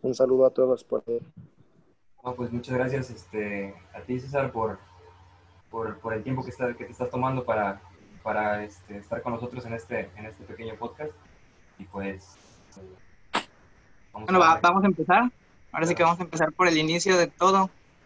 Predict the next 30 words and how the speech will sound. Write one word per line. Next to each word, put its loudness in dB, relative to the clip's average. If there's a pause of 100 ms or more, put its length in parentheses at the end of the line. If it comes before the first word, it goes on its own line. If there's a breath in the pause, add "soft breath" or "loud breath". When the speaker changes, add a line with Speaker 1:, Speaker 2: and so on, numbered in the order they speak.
(480 loud breath)
Speaker 3:
¿Cómo 6
llegas? 4 (220)
O -4
sea, 6
porque 2
muchas 0
veces 4
nosotros -2
te 0
vemos 2
en -4
la 0
tele, 2
los -2
vemos -2
ustedes, -2 (640)
y -2
también 0
somos 0
jóvenes. 2 (480)
¿Cómo 4
llega 4
César 0
Villaluz 0
a 4 (180)
jugar 2
un 0
Mundial -2
sub -4
diecisiete? -4